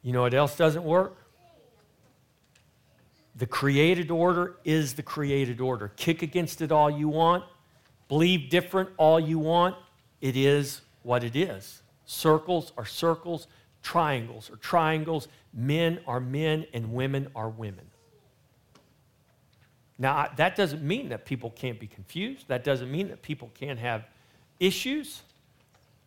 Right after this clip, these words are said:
But when we as a society say that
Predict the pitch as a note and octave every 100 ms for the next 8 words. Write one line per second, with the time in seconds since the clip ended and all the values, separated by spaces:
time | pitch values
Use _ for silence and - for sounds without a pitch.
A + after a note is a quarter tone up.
0 | _ C#3+ G#3 F3 E3+ E3+ A3+ C4 F#3 -
1 | - D3+ G#3 F3+ A3+ B3 A3 - G3+ G#3
2 | G#3+ D#3 C#3+ -